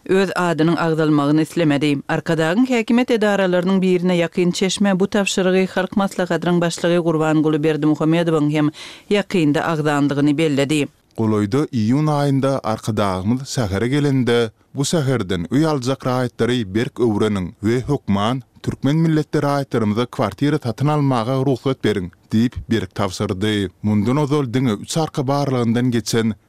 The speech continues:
Speaker 2: we paýtagtyň hem de Gökdepäniň raýatlaryna jaý satyn almaga ruhsat berilerdi. Indiden beýlek öňkü talaplara milleti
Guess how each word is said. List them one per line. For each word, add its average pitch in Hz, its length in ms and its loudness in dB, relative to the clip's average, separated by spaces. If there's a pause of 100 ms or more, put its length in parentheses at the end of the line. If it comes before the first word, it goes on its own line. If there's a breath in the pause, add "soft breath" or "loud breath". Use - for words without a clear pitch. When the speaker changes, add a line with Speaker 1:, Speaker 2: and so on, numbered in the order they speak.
Speaker 2:
we 123 100 0
paýtagtyň 107 840 -4 (220 soft breath)
hem 135 200 0
de 113 40 0
Gökdepäniň 107 720 -2
raýatlaryna 127 800 0 (340 soft breath)
jaý 127 220 0
satyn 139 220 -6
almaga 123 480 0 (160)
ruhsat 127 360 -4
berilerdi. 101 760 0 (200)
Indiden 110 480 0
beýlek 147 500 -2
öňkü 104 260 -2
talaplara 127 640 0 (200)
milleti 104 680 0